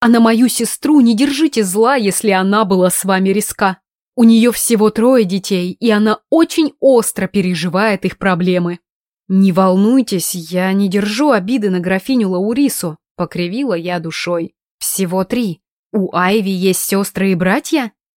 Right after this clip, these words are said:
"Лунная богиня была благосклонна ко мне, и я произвела на свет восемь здоровых детей с даром оборотничества",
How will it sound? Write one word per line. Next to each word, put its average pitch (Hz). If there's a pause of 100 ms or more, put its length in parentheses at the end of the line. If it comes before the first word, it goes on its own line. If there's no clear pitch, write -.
(160)
"Лунная 214
богиня 208
была 208
благосклонна 208
ко 190
мне, 202
и 233
я 233
произвела 233
на 220
свет 214
восемь 226
здоровых 196
детей 226
с 185
даром 180
оборотничества", 185